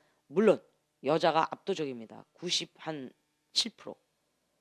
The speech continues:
이점육 프로, 이점팔 프로가 남자애가 당하는데 문제는, 어, 자꾸 높아진다는 거죠. 그래서 남자 아이들도 성폭행을 당할 수가 있어요. 그러니까 이제는 남자 아이들도 성폭행이란 개념을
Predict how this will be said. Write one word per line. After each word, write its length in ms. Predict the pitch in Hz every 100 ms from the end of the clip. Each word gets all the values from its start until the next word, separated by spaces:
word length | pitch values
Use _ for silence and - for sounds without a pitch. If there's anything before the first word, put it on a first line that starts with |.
| _ -
이점육 520 | 202 - 226 196 -
프로, 140 | 202
이점팔 380 | 165 190 175 165
프로가 320 | - 147 143
남자애가 460 | 139 135 143 131 135
당하는데 520 | 120 123 117 165 226 _ _
문제는, 480 | - 165 180 196 220 _ _ _ _ -
어, 60 | 113 - _
자꾸 440 | - 214 - 165 -
높아진다는 760 | 165 190 - 214 175 143 117 110
거죠. 240 | 101 - - _ _ _ _ _ _
그래서 380 | 160 160 196 202 - _ _ -
남자 480 | 151 208 226 233
아이들도 640 | 170 143 160 147 131 202 185
성폭행을 540 | 208 220 190 185 170
당할 260 | 170 117 131
수가 200 | - 160
있어요. 520 | 117 - 110 131 113 _ _ _ _ _ _
그러니까 240 | - 185 180
이제는 500 | 196 190 220 139 113
남자 300 | 135 185 180
아이들도 580 | 170 151 135 208 127 - _ _ _
성폭행이란 920 | - 262 247 - - - 311 254 202
개념을 560 | 156 131 123 190 151